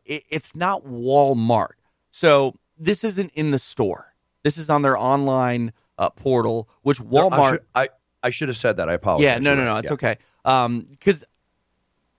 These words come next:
Speaker 1: I don't know if we read these stories all the time, but I hear these stories a-, all the time where it's in their online portal, and what they do is they do business with these companies. Most of them are overseas,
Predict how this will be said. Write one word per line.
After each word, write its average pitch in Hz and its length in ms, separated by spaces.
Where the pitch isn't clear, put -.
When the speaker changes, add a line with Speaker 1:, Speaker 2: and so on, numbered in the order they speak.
Speaker 1:
I 185 80
don't 233 160
know 180 160
if 120 120
we 147 140
read 160 240
these 151 160
stories 160 380
all 147 200
the 147 80
time, 143 300
but 135 100
I 120 80
hear 175 260
these 143 220
stories 117 520
a-, 139 60
all 147 220
the 127 80
time 165 340
where 127 120
it's 120 120
in 131 80
their 127 160
online 160 340
portal, 147 480
and 131 480
what 143 140
they 143 100
do 233 220
is 185 100
they 151 100
do 151 380
business 180 480
with 165 80
these 135 160
companies. 131 480
Most 147 300
of 170 100
them 139 180
are 117 140
overseas, 113 800